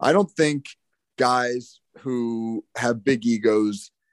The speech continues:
and, and who want those egos stoked are gonna gravitate to him, because everything I've read about him is that he's demanding a-, and he's tough.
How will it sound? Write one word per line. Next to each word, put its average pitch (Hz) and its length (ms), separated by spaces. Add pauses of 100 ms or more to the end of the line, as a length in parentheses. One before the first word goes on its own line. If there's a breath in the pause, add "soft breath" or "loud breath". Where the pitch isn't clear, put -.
(240)
and, 113 400
and 117 160
who 117 100
want 127 200
those 123 280
egos 107 580
stoked - 640 (460)
are 120 120
gonna 117 200
gravitate 104 540
to 101 120
him, 101 80
because 135 220
everything 214 260
I've 117 140
read 123 160
about 98 280
him 101 140
is 95 80
that 101 160
he's 127 180
demanding 117 640
a-, 113 160
and 120 140
he's 151 160
tough. - 260